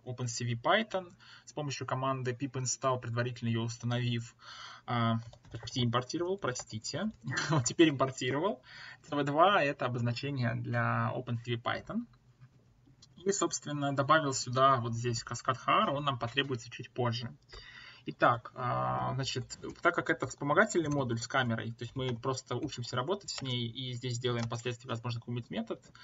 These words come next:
для более удобного, может быть, работы с к-, более удобной, может быть, работы с камерой, то нам необходимо проверять на то, что этот модуль является главным и непосредственно исполняемым. Значит, а,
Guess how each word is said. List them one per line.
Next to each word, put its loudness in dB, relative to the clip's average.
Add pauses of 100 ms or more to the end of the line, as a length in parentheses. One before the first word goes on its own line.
(380)
для 0 (540)
более 4
удобного, -2
может -4
быть, -12
работы -4
с -6
к-, -14
более 0
удобной, 0
может 0
быть, -6
работы -2
с -2
камерой, 2
то -10
нам -2
необходимо -4
проверять -2
на -4
то, -6
что -6
этот -4
модуль -6
является -2
главным -2 (420)
и -6
непосредственно -2
исполняемым. 0 (260)
Значит, -4 (140)
а, 2